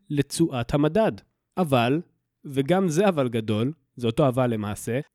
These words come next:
היא תהיה זהה לחלוטין לפני עמלות קנייה ומכירה ודמי ניהול.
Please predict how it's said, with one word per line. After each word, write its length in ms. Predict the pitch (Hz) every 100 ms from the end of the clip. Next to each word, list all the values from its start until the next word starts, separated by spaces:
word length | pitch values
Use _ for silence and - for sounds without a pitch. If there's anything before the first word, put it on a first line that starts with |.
| _
היא 120 | 143
תהיה 240 | 120 160 185
זהה 380 | 151 156 135 185
לחלוטין 720 | 175 160 147 - 202 190 196 - _ _ 139
לפני 420 | 127 - 180 247
עמלות 300 | 233 175 -
קנייה 300 | - 143 131
ומכירה 520 | 127 123 117 131 120 113
ודמי 280 | 110 120 120
ניהול. 320 | 113 110